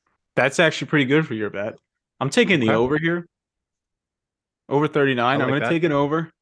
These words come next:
Speaker 1: To your point, Pittsburgh's defense has not looked that good. I think they're twenty-something, uh,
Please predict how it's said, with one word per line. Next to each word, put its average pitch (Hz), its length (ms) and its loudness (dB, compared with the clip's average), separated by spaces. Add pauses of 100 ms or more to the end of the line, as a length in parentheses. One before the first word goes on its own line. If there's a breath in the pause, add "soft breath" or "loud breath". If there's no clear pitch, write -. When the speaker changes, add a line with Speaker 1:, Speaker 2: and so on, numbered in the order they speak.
(1080)
Speaker 1:
To 156 80 -6
your 170 120 2
point, 160 360 0 (800)
Pittsburgh's 170 340 -2
defense 175 300 -6
has 127 100 -8
not 147 260 -2
looked 156 280 -4 (120)
that 135 280 -4
good. 135 340 -4
I 127 80 -4
think 165 260 -8
they're 143 200 -4
twenty-something, 135 1080 -6
uh, - 140 -12